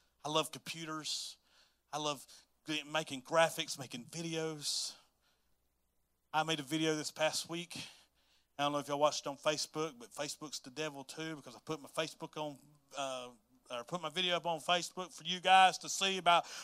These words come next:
the announcement we were making about the, today. Y'all learned the audio from my voice was lowered in the, I was mad. Did y'all have that problem? I was madder than mad.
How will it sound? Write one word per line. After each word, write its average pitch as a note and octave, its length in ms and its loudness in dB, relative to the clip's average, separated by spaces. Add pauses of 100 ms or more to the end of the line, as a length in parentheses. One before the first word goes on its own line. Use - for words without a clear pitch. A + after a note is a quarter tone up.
(140)
the D3 100 4
announcement E3+ 480 8
we F3 60 2
were E3+ 60 4
making F3 200 8
about E3 360 2
the, B2 160 -6
today. F3+ 460 4 (1400)
Y'all E3+ 240 12
learned E3 200 4
the D#3+ 40 8
audio D#3 380 8
from C#3+ 160 -10
my C#3 60 -4
voice D#3+ 320 2
was - 160 -10 (100)
lowered D3 420 2
in D3 140 -6
the, C3+ 60 -8 (680)
I D3 100 -4
was A2+ 120 -10
mad. C#3+ 180 -6
Did C3+ 100 -12
y'all F#3+ 80 0
have F3+ 120 -4
that F3 140 -8
problem? E3+ 280 -8 (180)
I - 40 -8
was B2+ 120 -10
madder C#3 200 -6
than C#3+ 80 -14
mad. C3+ 120 -14